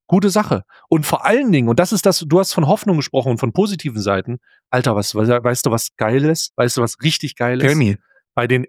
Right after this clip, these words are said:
Speaker 1: Erstwählern und bei den jung-, jüngsten Wählergruppen ist die Linke vorn.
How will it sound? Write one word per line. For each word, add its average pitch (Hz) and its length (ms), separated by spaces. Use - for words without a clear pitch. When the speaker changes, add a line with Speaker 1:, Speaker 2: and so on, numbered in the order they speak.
Speaker 1:
Erstwählern 143 840
und 127 160
bei 120 100
den 107 320
jung-, 143 480
jüngsten 151 720
Wählergruppen 120 800
ist - 240
die 123 60
Linke 113 340
vorn. 120 460